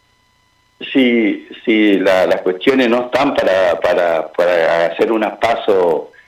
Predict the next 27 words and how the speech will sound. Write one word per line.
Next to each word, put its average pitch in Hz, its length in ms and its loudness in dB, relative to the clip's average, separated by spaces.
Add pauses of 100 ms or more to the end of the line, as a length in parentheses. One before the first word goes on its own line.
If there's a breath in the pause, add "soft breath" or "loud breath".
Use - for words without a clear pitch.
(200 soft breath)
eh, 90 140 0
tranquila 90 640 0
y 101 100 -2
en 90 180 -4
paz 135 400 0
y 101 80 -4
que - 100 -2
después 113 260 -2
nos 113 100 -4
podamos 110 320 0
encolumnar 101 540 -2
por 95 160 -2
quién 98 320 -6
gana, 151 640 0 (380 soft breath)
creo 135 200 4
que 143 80 2
lo 123 80 2
mejor 123 400 0
que 127 100 0
hay 123 220 2
es - 220 0
el, 98 420 -2
el 87 140 -4
consenso, 127 640 0
digamos, - 360 -8
¿no? 135 320 -4 (520 loud breath)
Eh, 104 640 2